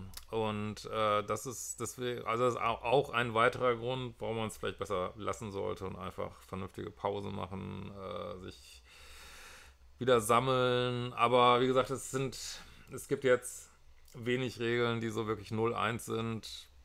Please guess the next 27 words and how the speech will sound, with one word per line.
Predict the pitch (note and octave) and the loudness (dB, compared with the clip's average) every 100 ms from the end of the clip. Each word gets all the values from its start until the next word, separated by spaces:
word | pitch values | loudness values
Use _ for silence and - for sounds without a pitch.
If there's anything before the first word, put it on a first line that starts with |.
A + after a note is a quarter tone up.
| - - - - | -20 -20 -18 -4
Ähm, | G#2+ G#2+ G#2+ G#2+ G#2+ G#2+ G#2+ G#2 G#2 G#2+ | 0 2 0 -2 -4 -6 -8 -10 -12 -12
manche | A2 G#2+ G#2 G#2+ | -4 -4 -4 -4
sind | G#2+ - - | -6 -8 -16
vielleicht | - G#2 G2+ | -2 -2 0
schon | A2+ A2 | -2 2
nah | A2 A#2+ | 4 4
an | A#2 D#3 | 4 4
<laughs> | |
null | E3+ D3+ C#3 | 8 8 8
eins, | B2 B2 | 6 4
aber | B2+ B2 A#2 - - - D3 - | 6 8 6 4 -6 -4 -4 0
gut, | B2 G#2 - - | 4 4 2 2
äh, | A#2+ A2+ | 4 6
aber | A2+ A2+ G#2 | 4 6 4
diese, | A2 G#2 G#2+ G#2+ G2+ G2 - - - A2+ | 2 2 2 2 0 -8 -16 -18 -10 0
äh, | |
also | G#2+ G#2 G2 G2 - G2+ G2 F#2 F2+ A2+ | 2 4 2 -2 -4 -4 -4 -6 -6 -6
mein | G2 G2+ | -4 -2
Gott, | F#2 - - - G#2 | -4 -6 -18 -14 -4
jeder | A2+ G#2+ | 0 0
wurschtelt | G#2+ - G2+ | 0 -4 -6
sich | G2+ G#2 | -6 -6
irgendwie | G2 G2 | -6 -6
durch, | F#2+ F#2+ F#2 | -6 -6 -8
durchs | - F#2+ - | -10 -12 -10
Leben | G2 G2 F#2+ | -10 -10 -12
und | F#2+ F2+ G2 | -14 -14 -16